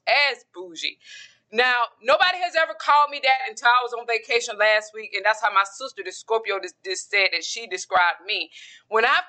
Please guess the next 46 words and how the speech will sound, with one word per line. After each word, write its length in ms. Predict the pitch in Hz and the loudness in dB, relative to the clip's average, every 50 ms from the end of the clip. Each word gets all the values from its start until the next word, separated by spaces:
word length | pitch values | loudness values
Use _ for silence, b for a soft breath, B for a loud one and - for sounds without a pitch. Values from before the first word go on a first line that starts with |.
| - | 2
first 280 | 311 285 269 269 - - | 2 2 2 0 -4 -4
heard 260 | - 247 226 220 214 | -2 0 0 2 2
it, 60 | 196 226 | 0 0
and 80 | 220 | 0
she 160 | - - 320 320 | 0 0 0 0
was 100 | 285 254 | 0 0
like, 160 | 233 214 - 220 | 0 0 -2 -4
"Okay, 260 | 214 - 247 226 202 | -6 -4 -4 -6 -4
you 60 | 220 | -4
don't 180 | 220 214 208 214 | -4 -4 0 2
like 220 | 214 208 196 - | 0 0 0 -2
that 180 | 185 - - - | -6 -10 -12 -10
term." 220 | - 202 180 185 190 | -6 -4 0 2 2
I 60 | 190 | 2
guess 200 | 190 247 247 247 | 2 2 0 0
'cause 160 | - 214 202 | -4 -8 -10
she 100 | - 233 | -10 -10
could 120 | 190 185 - | -10 -10 -2
tell 200 | - 226 214 190 | 0 0 0 2
on 60 | 180 | 2
my 140 | 170 170 170 - 220 | 2 2 2 2 2
face, 200 | 233 226 226 220 | 2 2 2 2
and 100 | 175 254 | 2 2
I 80 | 214 | 2
was 80 | 208 190 | 2 2
like, 140 | 202 185 175 - | 2 2 2 2
"I 100 | 190 180 - - | 0 -2 -2 0
don't," 300 | 220 254 285 254 - B B B B B B _ | 2 2 2 2 0 B B B B B B _
because 360 | 233 240 254 277 254 247 - 202 | -6 0 2 2 2 0 0 0
what, 160 | 220 233 208 - - | 2 2 2 2 0
what, 180 | 208 196 - - 349 - | -6 -6 -6 -6 -2 0
how 180 | 269 269 240 - - | 2 2 2 2 2
I 240 | 247 285 359 415 403 - | 2 4 4 4 2 0
define 540 | 285 254 - - 247 226 220 214 214 208 208 | -2 -8 -4 0 2 2 2 2 2 0 -4
it 160 | 202 - 196 | -6 -6 -8
is 220 | 214 202 - - | -8 -8 -4 0
someone 360 | - 254 262 - 247 240 233 226 | 2 2 2 4 2 0 2 2
that 160 | 220 214 202 - | 2 0 0 -2
is 200 | 196 202 196 - | -8 -10 -10 -12
pretending 640 | - 196 185 - - - 302 302 302 269 233 202 185 | -14 -16 -16 -14 -6 0 2 2 2 2 0 0 -2
to 60 | 180 | -2
have 320 | 180 208 226 214 208 208 208 | 0 0 2 2 2 0 -2
what 100 | - - | -6 -12
they 160 | 202 202 196 - | -14 -14 -6 0
don't 280 | 202 208 226 233 - - - | 2 4 4 2 0 -4 -2
have. 440 | - 220 247 240 214 180 151 143 | 0 2 2 4 2 0 -2 -4